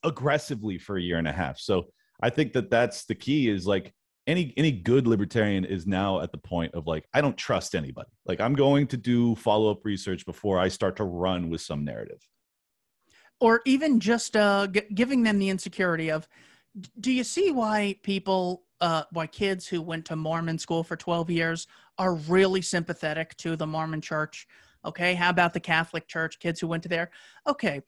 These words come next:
Speaker 2: so when the state, uh, has a monopoly on compulsory education for, like,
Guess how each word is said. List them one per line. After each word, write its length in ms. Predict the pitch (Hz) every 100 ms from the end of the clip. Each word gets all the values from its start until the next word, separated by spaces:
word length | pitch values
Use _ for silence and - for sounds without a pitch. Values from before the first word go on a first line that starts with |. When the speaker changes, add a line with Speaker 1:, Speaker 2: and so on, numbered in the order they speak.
| - -
Speaker 2:
so 240 | - 254
when 380 | 220 233 220 226
the 140 | 208 208
state, 480 | - 277 302 302 -
uh, 260 | 208 196 196
has 420 | 196 202 190 180 185
a 120 | 180
monopoly 500 | 175 170 170 185 180
on 160 | 160
compulsory 720 | 170 170 165 - 190 - 185 170
education 560 | 165 165 - 147 160
for, 160 | 160 170
like, 200 | 147 156